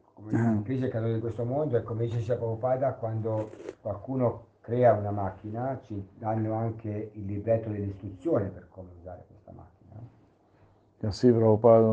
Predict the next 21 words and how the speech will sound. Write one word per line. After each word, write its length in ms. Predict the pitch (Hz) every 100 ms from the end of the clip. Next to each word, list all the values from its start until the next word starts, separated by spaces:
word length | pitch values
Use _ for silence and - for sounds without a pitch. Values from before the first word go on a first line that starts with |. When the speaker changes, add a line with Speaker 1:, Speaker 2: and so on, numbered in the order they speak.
| 110
Speaker 2:
nos 180 | 113 107
decía, 400 | 104 - 139 123
¿no? 240 | 120 139 151 - _ _ -
Ese 260 | 117 - 110
libreto 420 | 110 110 117 117
de 60 |
instrucciones 800 | 104 - 101 - 120 127 117 110
son 440 | - - _ 110 117
los 120 | 120
Vedas. 500 | 160 92 - - - _ _ -
Speaker 1:
Così 220 | 98 117
Prabhupada 380 | 131 107 120 127
appunto 280 | - 107 101
diceva, 360 | 98 123 120
"Questo 320 | 101 120 117 113
libretto 300 | 110 120 110
di 80 |
istruzione 680 | 104 117 110 127 131 143 147 - _ _
sono 240 | 95 95
i 80 | 92
Veda". 440 | 92 78 - -